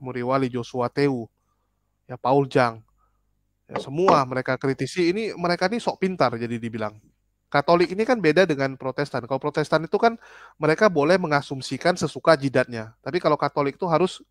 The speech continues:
ikut pengajaran. Karena mereka percaya guru yang mengajarkan mereka itu punya guru,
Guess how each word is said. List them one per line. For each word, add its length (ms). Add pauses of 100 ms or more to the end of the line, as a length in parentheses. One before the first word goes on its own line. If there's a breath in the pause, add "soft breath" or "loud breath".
(260)
ikut 320 (880)
pengajaran. 640 (640)
Karena 160
mereka 320
percaya 480 (300 soft breath)
guru 340
yang 240
mengajarkan 540
mereka 340
itu 300 (160)
punya 260
guru, 480